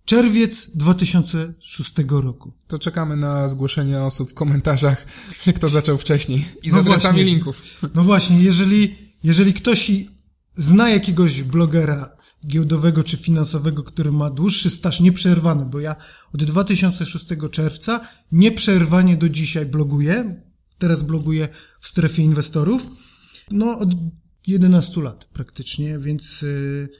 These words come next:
Speaker 1: trochę tego doświadczenia zebrałem. Szósty, no to webinary, podcasty.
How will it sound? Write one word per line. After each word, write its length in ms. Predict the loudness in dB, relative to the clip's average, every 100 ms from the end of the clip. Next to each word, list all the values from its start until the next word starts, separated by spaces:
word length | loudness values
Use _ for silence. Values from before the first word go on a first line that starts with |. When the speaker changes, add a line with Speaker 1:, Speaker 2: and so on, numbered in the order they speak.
| _ _
Speaker 1:
trochę 260 | 2 2
tego 220 | 0 0 -2
doświadczenia 720 | -2 -6 -6 -4 -2 -2 -6 -14 _ _
zebrałem. 500 | -4 0 2 0 -2 -8 _ _ _ _
Szósty, 720 | -2 2 2 0 0 0 0
no 140 | -4 -4
to 480 | -2 0 0 -2 -6 -14 _ _ 0
webinary, 600 | 2 6 6 6 4 0
podcasty. 600 | -2 -4 -6 -6 -10